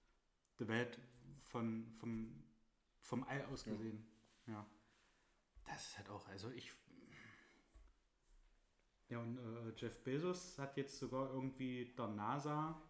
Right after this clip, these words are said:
Speaker 1: ein Milliardenangebot unterbreitet, dass sie das halt noch fördern, dass da dieses, ah,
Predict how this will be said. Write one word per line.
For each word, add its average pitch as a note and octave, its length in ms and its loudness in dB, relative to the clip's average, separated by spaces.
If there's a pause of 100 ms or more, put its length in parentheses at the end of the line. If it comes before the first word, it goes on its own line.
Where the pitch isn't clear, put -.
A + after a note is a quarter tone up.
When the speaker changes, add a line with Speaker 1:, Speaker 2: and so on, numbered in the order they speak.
(200)
Speaker 1:
ein B2+ 280 2
Milliardenangebot A#2 1000 4
unterbreitet, A#2 640 -2 (920)
dass B2 160 -2
sie - 80 -2
das A#2+ 160 0
halt A#2+ 140 0
noch A2 120 0
fördern, C#3+ 340 4
dass B2+ 160 0
da A#2 120 0
dieses, A2+ 420 -2 (1000)
ah, - 100 -8